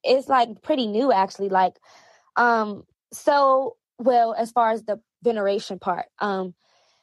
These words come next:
honor-, realizing that I have ancestors that are active, um, my first encounter was when I was, like, eight years old. Um,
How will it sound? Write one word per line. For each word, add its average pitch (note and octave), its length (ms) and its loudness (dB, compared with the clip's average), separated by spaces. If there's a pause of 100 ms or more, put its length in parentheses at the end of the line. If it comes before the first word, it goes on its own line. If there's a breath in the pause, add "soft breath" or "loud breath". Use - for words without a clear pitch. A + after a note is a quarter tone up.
(500)
honor-, C4+ 360 2
realizing D#4+ 840 0
that C4 160 2
I B3 100 2
have B3 440 0
ancestors C#4 540 -6
that A3 160 2
are G#3+ 160 2
active, C4 580 0 (640)
um, A3+ 500 0 (560)
my G#3+ 180 -4 (120)
first B3 260 0
encounter A#3+ 460 -2
was G3+ 560 0 (420 soft breath)
when G#3+ 160 0
I A3 140 4
was, A#3 180 0
like, G3 320 2
eight G3 160 2
years G3 380 -6
old. G3+ 420 2 (800)
Um, G#3 500 0